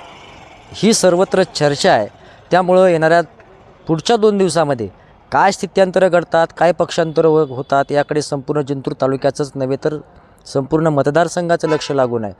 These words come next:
त्यामुळं श्री नानासाहेब राऊत, श्री अविनाशजी काळे, श्री राजू नागरे, श्री प्रसादजी बुधवंत आणि श्री संजय साडेगावकर ही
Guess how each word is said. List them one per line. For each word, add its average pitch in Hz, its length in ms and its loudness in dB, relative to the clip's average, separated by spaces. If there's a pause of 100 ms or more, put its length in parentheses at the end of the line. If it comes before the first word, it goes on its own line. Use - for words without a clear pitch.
(340)
त्यामुळं 151 500 2 (140)
श्री 143 300 -2
नानासाहेब 123 480 0
राऊत, 143 300 2 (220)
श्री 127 300 -6
अविनाशजी 120 500 -6
काळे, 139 320 2 (560)
श्री 131 360 -4 (140)
राजू 113 300 0
नागरे, 120 400 0 (440)
श्री 135 360 -4 (520)
प्रसादजी 127 400 -4
बुधवंत 127 540 0 (280)
आणि 117 240 -6
श्री 127 240 -6 (120)
संजय 127 380 -2
साडेगावकर 117 720 -2 (120)
ही 107 120 -10